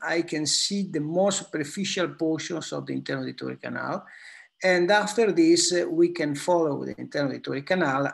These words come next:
until the polus. We can check it here, just, uh, look, this is the internal auditory canal from the fundus to the polus. It's really important to remove all the bone around the internal auditory canal. You have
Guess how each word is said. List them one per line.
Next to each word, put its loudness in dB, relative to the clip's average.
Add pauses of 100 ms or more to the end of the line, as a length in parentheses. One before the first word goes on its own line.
until -4
the -16
polus. -16 (300)
We -20
can -20 (240)
check -12
it -20 (260)
here, -6 (380)
just, -16
uh, -18 (540)
look, -4 (360)
this 0
is -2
the -2
internal -2
auditory -8
canal -12 (1400)
from 0
the -10
fundus -4 (280)
to -4
the -2
polus. -10 (760)
It's -4
really 2
important 0
to -4
remove 4
all 6
the 4
bone 4
around 4
the 0
internal -2
auditory -8
canal. -4
You -2
have -2